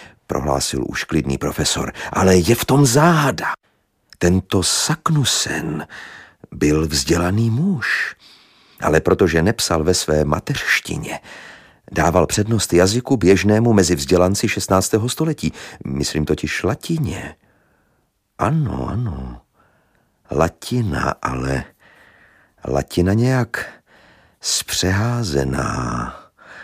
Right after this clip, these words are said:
Pokusím se to přeložit. "Sestup do kráteru Snefelsa Jokulu, jejž políbí stín z Kartarise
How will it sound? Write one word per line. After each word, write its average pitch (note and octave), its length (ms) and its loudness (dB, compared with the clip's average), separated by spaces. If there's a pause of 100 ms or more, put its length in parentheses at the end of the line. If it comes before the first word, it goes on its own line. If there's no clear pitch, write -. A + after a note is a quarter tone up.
(400)
Pokusím A2+ 480 0
se - 160 -2
to A2+ 140 -4
přeložit. - 920 -4 (2000)
"Sestup - 680 -2 (400)
do D2 180 2
kráteru C2+ 1200 -4 (920)
Snefelsa - 1160 -2
Jokulu, F2+ 840 0 (920)
jejž D2 360 4
políbí A2 560 0
stín F#2+ 800 2
z - 320 -2 (160)
Kartarise A#2 1160 -2